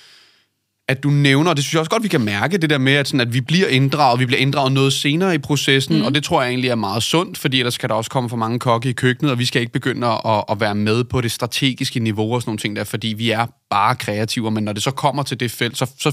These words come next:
Speaker 1: føler jeg også stadig, at vi får virkelig lov til at byde ind, og sådan, har I noget,
Speaker 2: Ja.
Speaker 1: eller et eller andet, øh, og især i postproduktionen, som du siger, der, når vi begynder at skrue det sammen, ikke? Øhm, hvordan har, hvordan har erfaringen været i forhold til, for du nævner, der, det lyder som om, der er nogle erfaringer, de der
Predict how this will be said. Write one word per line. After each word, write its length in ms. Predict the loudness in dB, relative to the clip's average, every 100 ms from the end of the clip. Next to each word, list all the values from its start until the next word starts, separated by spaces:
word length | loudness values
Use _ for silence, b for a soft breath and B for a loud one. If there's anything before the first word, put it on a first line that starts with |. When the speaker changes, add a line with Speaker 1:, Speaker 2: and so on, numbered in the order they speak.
| 0
Speaker 1:
føler 180 | 0 0
jeg 100 | 0
også 220 | 0 0
stadig, 240 | 0 0 0
at 80 | 0
vi 80 |
får 120 | -2 -2
virkelig 320 | 0 0 0
lov 160 | -4
til 100 | -4
at 60 | -4
byde 260 | 0 0 0
ind, 140 | -2
og 80 | -6
sådan, 120 | -6
har 220 | -4 -2
I 60 | 0
noget, 300 | 0 0 -2
Speaker 2:
Ja. 60 |
Speaker 1:
eller 60 | -2
et 60 | -2
eller 140 | -4
andet, 260 | -4 -6 -6
øh, 220 | -6 -8 -12 B B B
og 200 | -2 -2 0
især 280 | -4 -2 -4
i 60 |
postproduktionen, 640 | -6 -10 -6 -6 -6 -6 -6
som 100 | -4
du 60 |
siger, 100 | -2
der, 80 | -2
når 80 | -2
vi 100 | -2
begynder 280 | -2 -2 -4
at 60 |
skrue 180 | -2 -4
det 80 | -2
sammen, 260 | -2 -2
ikke? 140 | -4 -4 B B B B -2
Øhm, 400 | 0 0 -2 -6 _ _ B B B -4
hvordan 260 | -2 0
har, 180 | 2 2
hvordan 220 | 2 0 0
har 80 |
erfaringen 540 | -2 0 0 2 2 2
været 260 | 2 2
i 60 | 0
forhold 300 | 0 0 0
til, 80 | 0
for 40 |
du 60 | 0
nævner, 300 | 2 2 2
der, 100 | 0
det 160 | 0 0
lyder 160 | 0
som 100 | 0
om, 140 | 0 2
der 80 | 2
er 120 | 2
nogle 180 | 2 0
erfaringer, 440 | 0 -2 0 0
de 100 | 0
der 100 | 0